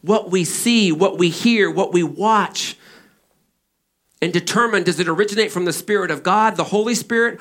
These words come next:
or from Satan and his demons? And his urgency here is because many, many false prophets had gone out from their community.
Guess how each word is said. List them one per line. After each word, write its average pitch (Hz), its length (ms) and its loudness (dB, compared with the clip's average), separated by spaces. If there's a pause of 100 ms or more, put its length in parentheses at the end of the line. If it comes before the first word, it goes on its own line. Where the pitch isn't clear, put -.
(120)
or 156 100 0
from 147 220 -6
Satan - 580 -2
and 113 160 -4
his 101 160 -8
demons? 98 640 -6 (220)
And 156 140 0
his 175 220 -2 (120)
urgency 190 580 0
here 147 240 2
is 131 100 -2
because 151 480 0 (520)
many, 127 840 0 (160)
many 123 480 -2
false 120 340 -4
prophets 127 540 -4 (120)
had 135 180 -4
gone 127 260 0
out 147 240 0
from 160 200 -4
their 143 180 2
community. 135 720 -2